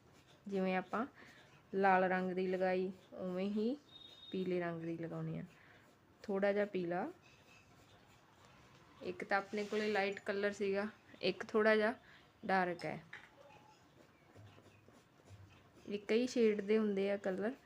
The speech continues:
ਲਾਈਟ, ਡਾਰਕ,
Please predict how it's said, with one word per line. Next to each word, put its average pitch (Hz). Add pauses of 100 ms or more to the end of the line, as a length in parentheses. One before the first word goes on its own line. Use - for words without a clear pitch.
(540)
ਲਾਈਟ, 185 (1600)
ਡਾਰਕ, 185